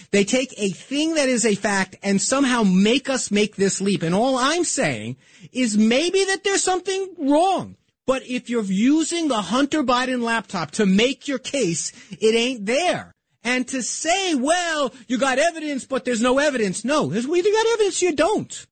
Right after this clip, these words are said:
You got evidence or you don't. And I'm saying that on that laptop, and I read all of the stuff that's in the public domain. I've got everything except the frickin' laptop myself, having read it all. I read Miranda Devine's book. I read every story about it, everything that comes out. I read all the Twitter stuff.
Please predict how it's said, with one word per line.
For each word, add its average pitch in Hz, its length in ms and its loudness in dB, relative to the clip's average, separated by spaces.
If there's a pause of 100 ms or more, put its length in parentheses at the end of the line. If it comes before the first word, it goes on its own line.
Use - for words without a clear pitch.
You 262 180 -4
got 311 120 2
evidence 330 340 -2
or 285 40 -2
you 277 60 -4
don't. 320 200 0
And 226 260 -2
I'm 202 240 2
saying 277 520 0
that 185 240 -2
on 247 280 2
that 285 180 -2
laptop, 240 300 -6
and 190 80 -4
I 226 140 0
read 254 240 0
all 302 500 2
of 254 80 -8
the 254 80 -6
stuff 262 220 -4
that's 220 200 -8
in 226 80 2
the 208 80 0
public 196 300 0
domain. 185 280 2
I've 214 140 -2
got 208 120 0
everything 240 320 -2
except 220 260 -4
the 190 80 -2
frickin' 208 300 -2
laptop 196 340 0
myself, 151 480 0 (320)
having 175 260 2
read 180 160 2
it 185 60 2
all. 185 160 2
I 165 80 0
read 175 160 2
Miranda 180 320 4
Devine's 156 340 0
book. 180 220 0
I 185 40 0
read 156 240 0
every 214 260 4
story 202 340 2
about 185 280 0
it, 175 120 -8
everything 208 380 2
that 196 100 0
comes 196 160 0
out. 180 100 0
I 147 40 0
read 143 180 0
all 220 240 4
the 208 100 0
Twitter 202 240 0
stuff. - 440 -8